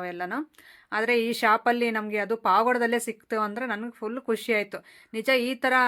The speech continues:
ಆ, ಒಂದು ಕಲೆಕ್ಷನ್ನು ನ-, ನಾನ್ ನೋಡಿರ್ಲಿಲ್ಲ ನಿಜವಾಗ್ಲೂ ಹೇಳ್ಬೇಕಂದ್ರೆ. ಸುಳ್ಳೆಲ್ಲ ಮಾತಾಡ್ಬಾರ್ದು ವಿಡಿಯೋದಲ್ಲಿ, ಆಮೇಲೆ ಗೊತ್ತಾಗ್ಬಿಟ್ರೆ ಮತ್ತೆ ಬೈದಾಕ್ತಾರೆ ಅಷ್ಟೇ, ಅದಕ್ಕೋಸ್ಕರ ಹೇಳ್ತಾ ಇದೀನಿ. ನಾನು ನಿಜ ಹೇಳ್ಬೇಕಂದ್ರೆ ಆನ್‌ಲೈನಲ್ಲೇ ನೋಡ್ಬಿಟ್ಟು ಒಂದೆರಡು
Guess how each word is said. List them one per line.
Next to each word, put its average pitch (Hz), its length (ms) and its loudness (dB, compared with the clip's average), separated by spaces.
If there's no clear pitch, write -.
ಆ, 196 280 -6
ಒಂದು 208 160 -8
ಕಲೆಕ್ಷನ್ನು 247 540 -2
ನ-, 220 240 -4
ನಾನ್ 196 200 -4
ನೋಡಿರ್ಲಿಲ್ಲ 214 400 -2
ನಿಜವಾಗ್ಲೂ 196 400 -6
ಹೇಳ್ಬೇಕಂದ್ರೆ. 190 880 -8
ಸುಳ್ಳೆಲ್ಲ 262 440 2
ಮಾತಾಡ್ಬಾರ್ದು 220 800 -2
ವಿಡಿಯೋದಲ್ಲಿ, 220 580 0
ಆಮೇಲೆ 214 460 -2
ಗೊತ್ತಾಗ್ಬಿಟ್ರೆ 240 640 -2
ಮತ್ತೆ 214 280 -6
ಬೈದಾಕ್ತಾರೆ 196 540 -2
ಅಷ್ಟೇ, 185 240 -8
ಅದಕ್ಕೋಸ್ಕರ 214 640 -4
ಹೇಳ್ತಾ 196 300 -4
ಇದೀನಿ. 220 320 -6
ನಾನು 226 220 6
ನಿಜ 240 300 4
ಹೇಳ್ಬೇಕಂದ್ರೆ 233 520 6
ಆನ್‌ಲೈನಲ್ಲೇ 220 640 4
ನೋಡ್ಬಿಟ್ಟು 220 580 0
ಒಂದೆರಡು 220 800 2